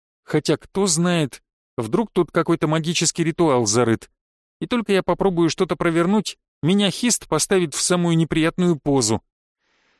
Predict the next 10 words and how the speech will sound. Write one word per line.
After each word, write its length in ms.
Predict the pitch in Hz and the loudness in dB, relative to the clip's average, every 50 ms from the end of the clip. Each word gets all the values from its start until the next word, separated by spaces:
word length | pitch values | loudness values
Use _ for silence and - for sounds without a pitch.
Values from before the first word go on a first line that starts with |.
| _ _ _ _ _ _ _ | _ _ _ _ _ _ _
Многое, 460 | - 123 170 226 247 214 180 165 147 | -6 -2 0 0 0 2 2 2 2
что 220 | 131 - - 160 139 | 0 0 0 -2 -2
чужане 500 | - - 139 123 107 143 190 196 170 143 | 0 0 -2 0 2 0 0 0 0 0
считали 420 | - - - 143 - 175 175 160 | 0 -2 -2 -2 -2 -2 -2 -2
бредом 480 | 135 120 139 175 196 165 160 160 147 - _ | -2 0 0 0 2 2 0 -4 -4 -6 _
и 100 | 135 139 | -4 -2
суевериями, 880 | - - 156 151 156 160 175 240 254 208 147 120 110 101 95 95 80 - _ _ _ _ | 0 0 0 0 -2 -2 0 0 2 2 2 2 2 0 -2 -6 -8 -10 _ _ _ _
вполне 460 | _ - - _ 160 170 185 202 226 233 | _ -20 -6 _ -2 -2 0 0 0 2
реально 400 | 202 170 175 190 185 165 156 151 | 4 4 2 2 2 2 0 0
работало. 580 | 156 165 160 156 135 113 - 104 92 87 80 | 0 0 2 0 0 0 0 -2 -4 -4 -6